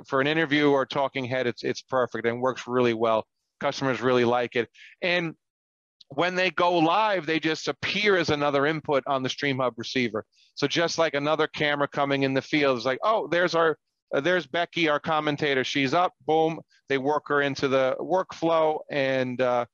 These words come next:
uh, uh, it, uh, works really nicely. So I have some other slides that I wanna share with you guys.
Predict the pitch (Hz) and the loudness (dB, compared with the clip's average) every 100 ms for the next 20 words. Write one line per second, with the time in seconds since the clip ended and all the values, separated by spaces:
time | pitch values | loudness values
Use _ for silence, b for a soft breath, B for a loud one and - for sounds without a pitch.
0 | b b b b _ _ _ 135 123 123 | b b b b _ _ _ -2 0 0
1 | - _ - 64 - - _ _ _ _ | -4 _ -6 -4 -4 -8 _ _ _ _
2 | _ _ _ - - 135 135 - 131 123 | _ _ _ -16 -2 -2 -2 -4 -2 0
3 | 120 - - 131 139 - 131 131 127 120 | 0 -2 -8 -4 -4 -2 -2 2 2 0
4 | 120 117 123 110 B B - - 220 359 | -2 -2 -4 -6 B B -6 2 4 4
5 | - - 180 170 165 165 - - 143 131 | 2 -2 0 0 2 0 -2 -2 0 0
6 | 127 123 131 123 123 123 120 117 - 127 | -2 -4 -2 0 0 0 -2 -4 -4 -2
7 | 120 113 110 113 - 110 107 107 120 - | -2 -2 -6 -8 -4 -2 -2 -2 -4 -6
8 | - | -12